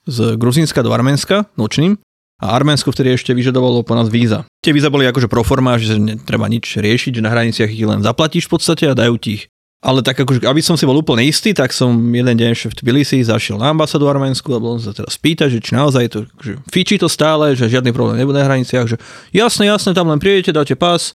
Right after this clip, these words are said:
sedem dolarov sa zaplatí a pif paf, môžete ísť. Tak sme si kúpili lístok na nočný vlak, sme si ustali postele, všetko. Niekedy o jednej ráno sme prišli na hranicu a že teda, že kde máme víza, že však tu si zaplatíme víza a pôjdeme. Boli sme asi šiesti takíto turisti.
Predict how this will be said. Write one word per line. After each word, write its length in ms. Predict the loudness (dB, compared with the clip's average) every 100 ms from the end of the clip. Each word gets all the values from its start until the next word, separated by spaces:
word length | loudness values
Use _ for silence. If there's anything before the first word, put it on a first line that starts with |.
| _
sedem 240 | -2 0 2
dolarov 240 | 2 2
sa 160 | 2 0
zaplatí 400 | 0 0 2 2
a 320 | 2 0 -4 _
pif 160 | -6 -2
paf, 320 | 0 -2 -4
môžete 260 | -2 0 0
ísť. 160 | -2 -6 -12 _
Tak 160 | -4 -2
sme 80 | -2
si 80 | -2
kúpili 320 | -4 -2 -2
lístok 240 | -2 -2
na 80 | -4
nočný 240 | -6 -4
vlak, 320 | 0 0 -2 -8
sme 160 | -10
si 80 | -6
ustali 480 | -2 -2 0 0 2
postele, 400 | 0 0 0 0
všetko. 560 | 0 -2 0 0 0 -4 _ -4
Niekedy 320 | -2 0 2
o 40 | 2
jednej 160 | 2
ráno 80 | 2
sme 160 | 2 0
prišli 160 | 0
na 160 | 0 2
hranicu 560 | 2 0 0 2 2 -2 -10 _ _
a 80 | -10
že 100 | -8
teda, 220 | -8 -6
že 100 | -8
kde 160 | -8 -6
máme 240 | -4 -2
víza, 320 | 0 0 2 0
že 140 | 0
však 400 | -2 -4 -8 _
tu 160 | -6 -4
si 160 | 0
zaplatíme 480 | 0 0 0 0 0
víza 240 | 0 2 0
a 240 | -2 -6 -4
pôjdeme. 480 | 0 2 0 0 -4
Boli 160 | -2 0
sme 160 | 2 0
asi 160 | 0
šiesti 320 | 0 0 2
takíto 240 | 2 0 0
turisti. 480 | 0 0 0 0